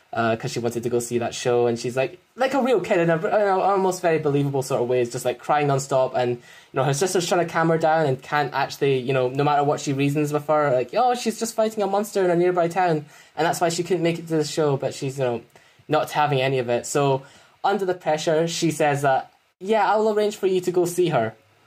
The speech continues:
uh, which calms her down momentarily, but, you know, i-, inside she's like, "Oh shit, what am I gonna do? Uh, I've just promised something I can't actually make good on."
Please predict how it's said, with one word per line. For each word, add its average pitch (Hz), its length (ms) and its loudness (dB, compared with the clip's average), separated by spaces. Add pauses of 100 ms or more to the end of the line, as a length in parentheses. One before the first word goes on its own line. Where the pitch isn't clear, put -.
(400)
uh, 131 480 2
which 139 300 -4 (180)
calms 180 240 2
her 180 80 0
down 160 220 0
momentarily, 143 720 2
but, 139 340 -2
you 147 80 0
know, 131 320 2 (260)
i-, 156 140 2 (120)
inside 147 420 0
she's 143 240 -6
like, 127 200 0
"Oh 131 140 0
shit, 120 380 -4
what 135 140 0
am 131 80 -2
I 127 40 0
gonna 120 220 -2
do? 117 320 0
Uh, 117 60 0
I've 120 200 0
just 139 240 -4
promised 127 300 -2
something 120 240 -2
I 117 100 0
can't 117 240 -6
actually 110 540 -6 (580)
make 131 280 -4
good 233 160 2
on." 151 280 2